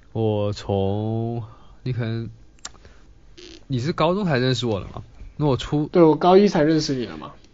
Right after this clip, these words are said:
Speaker 1: 对，我初中，初中的时候还是一个比较害羞的男孩子。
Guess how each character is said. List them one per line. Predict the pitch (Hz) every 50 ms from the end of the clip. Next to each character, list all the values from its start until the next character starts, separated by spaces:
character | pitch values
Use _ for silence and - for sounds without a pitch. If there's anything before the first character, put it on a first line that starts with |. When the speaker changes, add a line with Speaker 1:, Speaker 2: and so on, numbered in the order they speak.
| -
Speaker 1:
对， | - 127 123 117 110 104 101 101
我 | 101 - - - -
初 | - - - - - - - - - - 160 165 170 170 165 165 165
中， | - - 165 160 156 156 156 151 - - - - - - - - - - - - - - - - -
初 | - - 151 151
中 | 156 160 156
的 | 139 123
时 |
候 | 120 117
还 | 110 107
是 | 107 117
一 | 120 117
个 | 120 113
比 | - 95 95
较 | 95 98 98
害 | - - 135 117 107
羞 | 101 - 107 101 98
的 | 98 95 98 107 - - - - - - -
男 | 107 104 95
孩 | 98 95 95 95
子。 | 95 -